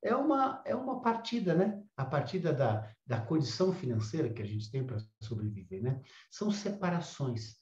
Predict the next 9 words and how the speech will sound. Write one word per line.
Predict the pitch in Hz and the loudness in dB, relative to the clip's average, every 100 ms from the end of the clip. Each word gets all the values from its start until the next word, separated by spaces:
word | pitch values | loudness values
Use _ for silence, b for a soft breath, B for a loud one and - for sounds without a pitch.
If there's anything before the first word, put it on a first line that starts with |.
| b b | b b
são | - - 185 180 B B _ | -6 4 6 6 B B _
momentos | 165 175 170 175 208 214 220 - | 6 8 10 10 8 6 2 0
que | 196 | 2
a | 151 | 2
gente | 165 - 156 | 2 0 2
entra | 185 - 160 175 | 2 4 4 4
em | 226 | 4
processo | 160 156 - 147 - 139 | 4 2 4 0 0 -2
de | 156 226 | -2 -2